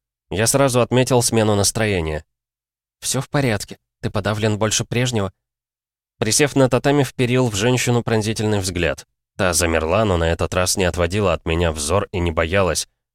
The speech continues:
«Лучше ты скажи, в чём дело? Почему там внизу я Ита-сан, а здесь простой Цукико?» «Если пожелаете». «Нет»,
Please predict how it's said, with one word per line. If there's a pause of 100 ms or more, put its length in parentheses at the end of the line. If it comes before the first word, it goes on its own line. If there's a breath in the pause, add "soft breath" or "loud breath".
(560)
«Лучше
ты
скажи,
в
чём
дело? (300)
Почему
там
внизу
я
Ита-сан, (300)
а
здесь
простой
Цукико?» (640)
«Если
пожелаете». (200)
«Нет»,